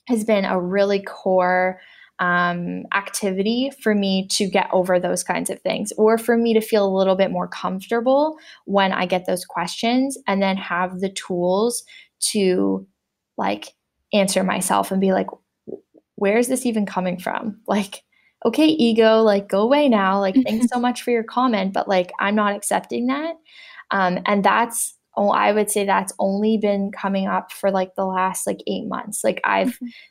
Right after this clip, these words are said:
Speaker 1: been really invested in personal development and really trying to, like, change my mindset and, you know, your self-doubt and your self-worth and your self-confidence. Like, all that stuff has been, um, what I've been working on.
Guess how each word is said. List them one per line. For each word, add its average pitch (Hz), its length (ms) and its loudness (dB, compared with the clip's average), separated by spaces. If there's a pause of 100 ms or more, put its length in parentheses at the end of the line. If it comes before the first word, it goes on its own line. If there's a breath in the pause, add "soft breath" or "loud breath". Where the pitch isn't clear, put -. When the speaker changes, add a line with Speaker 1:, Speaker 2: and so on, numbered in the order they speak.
Speaker 1:
been 214 180 4
really 196 260 4
invested 190 460 -2
in 190 100 -4
personal 190 400 -4
development 185 560 -2
and 185 160 -6
really 185 240 0
trying 185 340 -4
to, 196 100 -6
like, 185 280 -2
change 190 260 -6
my 180 140 -2
mindset 185 640 0
and, 185 220 -4 (360 loud breath)
you 202 80 -2
know, 190 100 2
your 180 160 0
self-doubt 190 640 2
and 208 80 -8
your 185 80 -8
self-worth 185 800 0
and 185 160 -4
your 180 80 -6
self-confidence. 214 840 -4
Like, 196 180 -4
all 190 160 2
that 190 180 -2
stuff 190 240 -4
has 190 160 -6
been, 185 380 -4 (840 soft breath)
um, 180 500 -2
what 214 180 0
I've 190 180 0
been 233 160 2
working 277 340 0
on. 311 300 -2